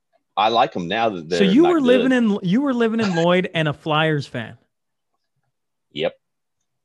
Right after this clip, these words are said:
Speaker 2: Ooh.
Speaker 1: Yeah. Ron Hextall, that was my guy.
Speaker 2: Ronnie Hextall
Speaker 1: Well,
Speaker 2: was your
Speaker 1: Pelle
Speaker 2: guy.
Speaker 1: Lindbergh, Pelle Lindbergh was, was my guy. Uh, and then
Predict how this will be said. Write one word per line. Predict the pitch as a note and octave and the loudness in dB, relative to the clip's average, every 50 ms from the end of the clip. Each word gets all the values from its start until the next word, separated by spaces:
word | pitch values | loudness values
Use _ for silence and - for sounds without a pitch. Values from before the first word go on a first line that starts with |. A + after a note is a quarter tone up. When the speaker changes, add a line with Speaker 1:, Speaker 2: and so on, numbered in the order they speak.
| _ - - B2+ C#3 | _ -14 -12 -10 -6
Speaker 2:
Ooh. | D3+ D#3 D3 B2+ G#2+ F#2+ - - | -4 -2 -2 -4 -6 -8 -12 -12
Speaker 1:
Yeah. | D2 D2 D2 D2+ D#2 D2 - _ _ _ _ _ _ _ _ _ _ _ _ _ _ _ _ _ _ _ _ _ _ _ - | -8 -6 -4 -4 -4 -6 -8 _ _ _ _ _ _ _ _ _ _ _ _ _ _ _ _ _ _ _ _ _ _ _ -4
Ron | D#2 F2+ F#2+ F#2+ | 0 0 0 0
Hextall, | F#2+ G2 F#2+ F2+ - - - - F2+ F2+ F#2 F2+ F#2 F#2 F#2 F#2 F#2 F2+ - _ _ _ _ _ _ _ _ _ - | 0 -2 -4 -4 -6 -8 -4 -2 0 0 0 0 0 -2 -4 -6 -8 -12 -16 _ _ _ _ _ _ _ _ _ -8
that | - D#2+ | -8 -8
was | D#2+ - | -6 -8
my | D#2+ D#2 D#2 | -10 -12 -12
guy. | D#2 - D#2+ D#2+ D#2+ E2 E2 E2 - _ _ _ _ _ _ _ _ _ _ _ _ _ _ _ _ _ _ _ | -10 -10 -8 -8 -8 -8 -10 -12 -16 _ _ _ _ _ _ _ _ _ _ _ _ _ _ _ _ _ _ _
Speaker 2:
Ronnie | C#3+ D3 E3+ G3+ A3+ B3+ A#3+ G3+ | -4 -2 0 0 0 -2 -2 -2
Hextall | G3+ G3+ F#3+ - - - F3+ D#3+ | -2 -2 -4 -6 -6 -4 -2 0
Speaker 1:
Well, | D3+ D3 | 0 0
Speaker 2:
was | C3+ B2+ | 0 0
your | D3 D3+ | 0 0
Speaker 1:
Pelle | D#3 F3+ | 2 2
Speaker 2:
guy. | F3 - C#3+ | 2 2 2
Speaker 1:
Lindbergh, | C#3 C#3+ D3+ C#3 C3+ C3+ - - _ _ - | 0 -2 -2 -2 -2 -4 -4 -6 _ _ -6
Pelle | - E3 E3+ F#3+ F#3 E3 | -4 0 2 2 2 2
Lindbergh | C#3+ C#3+ C#3+ C#3 A#2+ A2+ G#2 F#2+ F#2 E2+ | 2 0 0 0 0 0 0 0 0 -2
was, | F2+ E2+ D#2 - - - _ _ _ _ _ _ | -4 -6 -6 -8 -14 -18 _ _ _ _ _ _
was | - E2+ E2+ E2+ D#2+ - | -4 -2 -2 -2 -2 -2
my | F2 E2+ F2 F2 E2+ | -2 -2 -2 -2 -2
guy. | D#2 E2+ E2+ D#2+ D#2 D2+ C#2+ C#2+ C#2+ D2+ - _ _ _ _ _ | -2 -2 0 0 0 0 -2 -4 -4 -8 -10 _ _ _ _ _
Uh, | C#2+ D2+ D2 D2 D2 D2+ D2 D2+ - - | -4 -2 -2 -2 -2 -2 -2 -4 -6 -6
and | - D#2+ D#2 D#2 | -8 -8 -6 -6
then | D#2 D#2 D2+ D2+ D2+ D2 - | -6 -6 -6 -8 -10 -14 -18